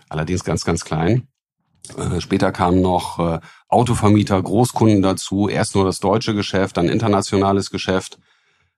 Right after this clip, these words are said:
Äh, ich bin sehr gerne da gewesen und, äh, nach, ich glaube, knapp zwanzig Jahren war's dann doch mal Zeit für einen Wechsel.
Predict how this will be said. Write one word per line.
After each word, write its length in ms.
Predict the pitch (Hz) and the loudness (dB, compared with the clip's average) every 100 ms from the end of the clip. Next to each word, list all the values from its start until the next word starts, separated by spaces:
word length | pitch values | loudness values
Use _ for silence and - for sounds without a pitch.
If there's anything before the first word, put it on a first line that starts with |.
| - | -8
Äh, 180 | 80 | -6
ich 100 | - | -4
bin 320 | - 104 95 - | 2 2 2 -4
sehr 260 | 67 98 120 | -4 -2 0
gerne 260 | 107 113 | 2 2
da 220 | 107 104 | 2 2
gewesen 580 | 113 110 113 117 117 110 | 0 0 0 2 4 4
und, 500 | 104 - 92 92 85 | 2 0 2 0 0
äh, 260 | 71 85 87 | -4 -4 -2
nach, 420 | 76 90 87 - - | 0 0 0 -6 -16
ich 100 | - | -8
glaube, 240 | 80 87 | -6 -6
knapp 200 | - 110 | -6 -8
zwanzig 380 | - 98 95 82 | -6 -4 -4 -4
Jahren 580 | 90 92 98 98 98 85 | 0 2 4 4 2 0
war's 160 | 90 | -2
dann 220 | - 87 | 0 0
doch 140 | 85 85 | 0 -2
mal 160 | 92 | -2
Zeit 260 | 90 85 85 | -2 -4 -4
für 120 | - | -4
einen 100 | 85 | -2
Wechsel. 440 | 82 - - 110 | -2 -6 -4 -4